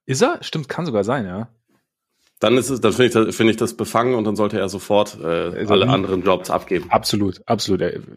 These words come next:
Speaker 1: weil Objektivität, ne? Bei Sportkommentatoren.
Speaker 2: Ja, er ist, er ist
Speaker 1: Sehr gut.
Speaker 2: Co-Owner. Ich habe keinen Mist erzählt. Also, ja.
Speaker 1: Wow.
Speaker 2: Wow.
Speaker 1: Wow. Interessenkonflikt fast schon eigentlich. Also,
Speaker 2: Ja.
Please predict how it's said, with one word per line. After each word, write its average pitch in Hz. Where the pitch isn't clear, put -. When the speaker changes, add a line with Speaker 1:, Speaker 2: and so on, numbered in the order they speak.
Speaker 1:
weil 113
Objektivität, 127
ne? 123
Bei 104
Sportkommentatoren. 110
Speaker 2:
Ja, 127
er 104
ist, 120
er 123
ist 135
Speaker 1:
Sehr 98
gut. 120
Speaker 2:
Co-Owner. 92
Ich 87
habe 95
keinen 101
Mist 98
erzählt. -
Also, 85
ja. 87
Speaker 1:
Wow. 90
Speaker 2:
Wow. -
Speaker 1:
Wow. -
Interessenkonflikt 104
fast -
schon 92
eigentlich. 85
Also, 104
Speaker 2:
Ja. -